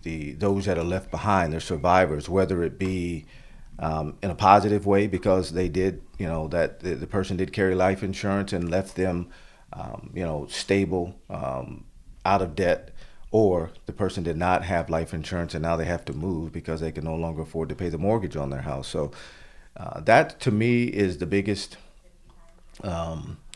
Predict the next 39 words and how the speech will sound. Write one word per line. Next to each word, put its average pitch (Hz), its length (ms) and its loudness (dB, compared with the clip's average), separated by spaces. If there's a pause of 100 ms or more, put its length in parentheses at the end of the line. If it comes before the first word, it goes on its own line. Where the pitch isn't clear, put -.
(460)
contribution 107 760 0
I 85 120 -2
think 90 280 -4
I 87 120 0
can 82 280 -4
make 85 280 -4
to 80 360 -4
a 80 120 -4
policyholder's 87 1040 -2
portfolio, 80 800 -2 (480)
is 104 140 0
to 98 120 -4
speak 151 320 2
to 127 100 2
them 120 220 4
about 104 240 6
the 101 120 -2
importance 90 480 -2
of 82 120 -2
life 85 260 2
insurance. 69 420 -6
And, 73 200 -6 (320)
and 90 280 -2
as 101 180 2
I 107 80 8
mentioned 107 360 2
before, 101 640 4
on, 101 220 0
from 101 180 0
the 87 80 0
claims 120 420 2
perspective, 80 640 -2
that 98 160 6
experience 104 480 0
that 101 120 2
I 90 100 6
had 95 400 4 (360)
handling 98 460 2
claims, 101 520 0